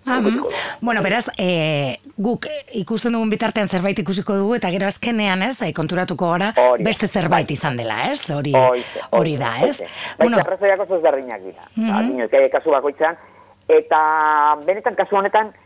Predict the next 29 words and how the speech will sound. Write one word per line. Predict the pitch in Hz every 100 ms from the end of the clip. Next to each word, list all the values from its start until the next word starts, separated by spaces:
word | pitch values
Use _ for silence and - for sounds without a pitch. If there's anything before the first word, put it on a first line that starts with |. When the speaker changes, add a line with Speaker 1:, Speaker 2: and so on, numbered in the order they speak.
| _ _ _
Speaker 2:
eh, | 139 131 123 123 123 120 -
giroa, | 143 143 156 190 196 165
ambientazioa | 143 156 170 165 - 170 127 -
oso | 139 - - 120
ona | 113 107
da, | 135 -
oso | - 160
Speaker 1:
Mhm. | 110
Speaker 2:
erakargarria. | 101 110 107 113 113 127 151 - - - - _
Eh, | - 139 139 139 139 135 135
Speaker 1:
Mhm. | 226 226 269 - -
Trailerran | 208 214 214 214 226
Speaker 2:
oso |
Speaker 1:
ikusten | 202 196 180
Speaker 2:
ondo | 185 180
Speaker 1:
da, |
bai. | 175 180 160 - -
Speaker 2:
Bai, | 262 185
Speaker 1:
Eh, | 180 220 196
Speaker 2:
bai. | 208
Speaker 1:
mhm. | 156 180 214 214 208 233 - _ _ _ _ _ _ - -
Speaker 2:
Bai, | 156 175
eta | 180 180
gero, | 226 240 - -
eh, | 170 170
komedia | 190 190 233 233 233 233 233 - -
eta | 196 196 185 -
thriller | 208 240 233 226 214
moduko, | 202 214 226 220 214 208